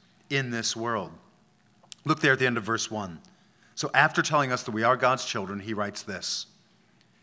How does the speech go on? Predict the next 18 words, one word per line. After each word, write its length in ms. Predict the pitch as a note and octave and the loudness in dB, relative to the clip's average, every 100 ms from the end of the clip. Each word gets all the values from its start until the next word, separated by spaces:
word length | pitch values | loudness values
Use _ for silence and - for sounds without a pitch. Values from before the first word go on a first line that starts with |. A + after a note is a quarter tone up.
| - | -20
He 140 | - | -18
says, 180 | - G2+ | -14 -12
"The 100 | G#2+ | -10
reason 460 | G2+ C3 D#3+ G3 D#3 | -4 -2 0 -2 -2
why 200 | G2+ G#2 | -2 -2
the 100 | A2 | -4
world 380 | G#2+ B2+ A#2 G#2+ | -2 -2 -2 -4
did 180 | C3 | -2
not 300 | C3 C3 A#2+ | 2 2 0
know 220 | A#2 C3 F2+ | 0 -2 -2
us 460 | E2 - - - - _ _ _ _ _ _ _ | -6 -4 -4 -6 -14 _ _ _ _ _ _ _
is 180 | A#2+ G2+ | -12 -6
that 160 | B2 B2 | -2 -2
it 180 | G#2+ G2 | -2 -4
did 220 | C3+ G#2+ | -4 -4
not 400 | G2+ F2+ - A2+ | -8 -8 -10 -12
know 400 | G#2 E2+ D#2+ D#2+ _ _ | -12 -12 -16 -20 _ _
him." 400 | - C3+ A#2+ F2 | -10 -6 -6 -8